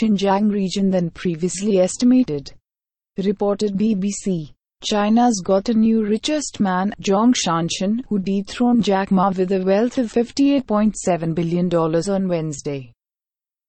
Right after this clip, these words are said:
The bottled water and vaccine tycoon is now Asia's second richest man behind Mukesh Ambani.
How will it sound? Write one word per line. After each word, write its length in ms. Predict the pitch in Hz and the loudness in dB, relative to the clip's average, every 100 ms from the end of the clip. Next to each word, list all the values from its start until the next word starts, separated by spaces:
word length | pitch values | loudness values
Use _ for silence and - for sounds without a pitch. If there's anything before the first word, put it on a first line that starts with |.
| - | -6
The 160 | 190 | -4
bottled 520 | 196 175 175 226 226 190 | 0 0 0 -2 -4 -2
water 380 | 185 185 190 | -2 -2 -4
and 160 | 196 190 | -2 0
vaccine 560 | 175 180 - - 240 220 | 0 -2 -4 2 2 2
tycoon 560 | 190 170 175 196 214 | 0 -2 0 0 2
is 120 | 233 | 2
now 180 | 180 170 175 | 0 -2 -2
Asia's 440 | 180 180 196 202 | -4 -2 -2 0
second 340 | 214 208 247 208 | -2 2 4 4
richest 540 | 220 285 302 269 - | 0 0 0 0 -4
man 340 | 190 170 175 | -4 -2 -4
behind 400 | 175 175 180 190 | -4 -4 -2 -2
Mukesh 480 | 185 170 - 160 - | 0 -2 -2 -4 -2
Ambani. 600 | 233 175 156 147 147 143 | -2 -2 -4 -4 -8 -10